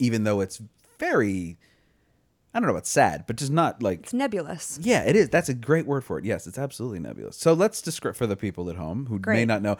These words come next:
Speaker 1: And I even think a lot of people <laughs> who know the show may not know what is the plot.
Speaker 2: Well, I was actually thinking about that, and I was like, "I know I'm gonna have to summarize this plot," and I, <laughs> I can only imagine that there's gonna be someone out there who's like,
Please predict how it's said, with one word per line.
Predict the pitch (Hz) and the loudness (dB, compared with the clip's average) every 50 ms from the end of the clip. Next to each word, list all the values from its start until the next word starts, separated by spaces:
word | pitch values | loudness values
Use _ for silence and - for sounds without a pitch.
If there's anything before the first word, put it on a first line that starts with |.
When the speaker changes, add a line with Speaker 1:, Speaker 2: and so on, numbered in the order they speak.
| - - 131 | -4 -6 0
Speaker 1:
And | 160 156 202 | 4 4 6
I | 311 320 | 6 6
even | 202 143 | 4 2
think | - 135 117 110 | 2 2 2 0
a | 107 | 2
lot | 110 113 - | 0 0 -4
of | - - | -6 -4
people | - 156 131 - - 156 - _ | -2 -2 0 0 0 -4 -4 _
<laughs> | - - - | -8 -4 -2
who | 170 - - | -2 0 2
know | 165 160 - | 2 2 2
the | 147 139 | 0 -4
show | - - - 190 208 | -4 -4 -4 -2 -2
may | 175 123 95 98 | 0 0 -2 -2
not | 101 104 95 82 | -2 -2 -2 -2
know | 101 101 92 85 95 110 - - - - - - | -2 -2 0 0 0 -2 -4 -6 -16 -20 -8 -2
what | - 202 196 - - | 2 2 2 2 0
is | 165 160 151 156 | -2 -2 -2 -2
the | - | -8
plot. | 151 - - 190 247 170 135 - - | -8 -4 0 2 2 4 2 2 2
Speaker 2:
Well, | 247 233 277 269 262 254 254 - - - 170 - - | 6 8 10 10 10 10 8 6 2 -4 -10 -6 2
I | - 294 339 | 6 6 8
was | 339 320 - - | 8 8 8 8
actually | 311 311 302 - 294 254 | 6 6 6 6 4 4
thinking | - 285 277 - 269 | 6 4 4 4 4
about | 233 185 180 165 165 - | 4 6 6 4 4 4
that, | 160 151 143 139 - - _ | 2 2 2 0 -2 -6 _
and | - 196 | 0 2
I | 196 196 196 | 4 4 4
was | 196 190 | 2 2
like, | 208 190 185 180 180 - _ _ _ _ _ _ | 4 4 4 4 2 -2 _ _ _ _ _ _
"I | - 208 | 2 4
know | 220 247 277 | 6 6 6
I'm | 302 | 6
gonna | 302 277 | 4 2
have | 233 208 190 | 2 0 -2
to | - 185 | -4 -4
summarize | - - 220 220 208 190 175 160 | -2 0 0 0 2 2 0 0
this | 165 160 - | -2 -6 -8
plot," | - - 196 185 185 170 151 151 - _ _ _ _ _ _ _ _ - | -8 -4 -2 0 2 2 0 -2 -4 _ _ _ _ _ _ _ _ -4
and | - 185 185 | 0 2 4
I, | 185 185 190 175 - _ _ | 4 4 2 0 -4 _ _
<laughs> | _ - | _ 0
I | - - - - 285 254 | 0 2 4 4 6 10
can | - 381 370 | 12 12 12
only | 302 302 330 330 294 | 12 10 8 6 6
imagine | 262 240 214 214 202 208 190 | 6 4 4 2 2 0 0
that | 175 170 | 0 0
there's | 180 175 190 | -2 -2 0
gonna | 202 190 170 | 0 0 0
be | 170 175 | 0 -2
someone | - - 190 185 185 180 170 | -2 -2 -2 0 2 2 2
out | 160 165 170 165 | 2 2 0 0
there | - 160 147 151 151 - - - - - - | 0 0 0 0 -2 -4 -10 -20 -18 -10 -8
who's | 202 185 190 | -6 -4 -2
like, | 170 160 151 156 - | -2 -4 -4 -6 -8